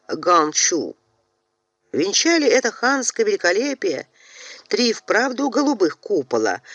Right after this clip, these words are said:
глянцевито блестевших под солнцем. Мы тянули пиво из кружек, сверху поглядывая на мелкий прямоугольный водоём, вымощенный голубой керамической плиткой, будто в воду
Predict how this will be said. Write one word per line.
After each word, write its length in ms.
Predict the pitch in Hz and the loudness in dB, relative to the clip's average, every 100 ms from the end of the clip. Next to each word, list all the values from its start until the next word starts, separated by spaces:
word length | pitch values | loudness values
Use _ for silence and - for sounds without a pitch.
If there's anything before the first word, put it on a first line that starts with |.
| - - | -20 -12
глянцевито 580 | 143 147 135 147 135 131 | -2 -2 0 -4 -2 -2
блестевших 640 | 151 - - - - - | -2 -6 -4 -2 -2 -4
под 160 | 143 135 | -8 -6
солнцем. 640 | - 64 62 - - - _ _ _ _ _ - | -10 -10 -12 -14 -14 -14 _ _ _ _ _ -4
Мы 120 | 294 | -4
тянули 420 | - 147 139 127 | -2 0 0 -2
пиво 280 | - 135 110 | -6 -2 0
из 180 | 110 - | -2 -2
кружек, 640 | 240 277 262 226 - - _ _ - - - - | -2 0 0 -4 -8 -18 _ _ -20 -20 -20 -6
сверху 720 | - 294 247 - 220 170 - _ _ _ _ - | -2 0 -2 2 4 4 -2 _ _ _ _ 0
поглядывая 720 | 180 190 233 262 202 190 190 | 0 2 4 4 2 0 0
на 180 | 180 185 | 0 0
мелкий 420 | 208 269 233 160 | 2 2 2 -2
прямоугольный 640 | 147 151 147 143 156 139 | -4 0 0 4 2 2
водоём, 680 | 123 127 120 117 160 277 269 | 0 2 2 2 2 2 0
вымощенный 680 | 226 262 240 - - 220 220 | 0 0 2 0 0 0 0
голубой 540 | 190 208 208 180 202 | 2 2 2 2 2
керамической 760 | - 196 190 185 180 175 - 180 | 2 -4 -2 -4 -4 -6 -6 -8
плиткой, 680 | - 170 165 - - 156 - - - - | -6 -6 -6 -8 -8 -8 -10 -18 -18 -6
будто 400 | 156 156 - 156 | -4 -4 -2 -2
в 100 | 147 | -2
воду 500 | 151 240 214 143 127 | 0 2 4 0 -4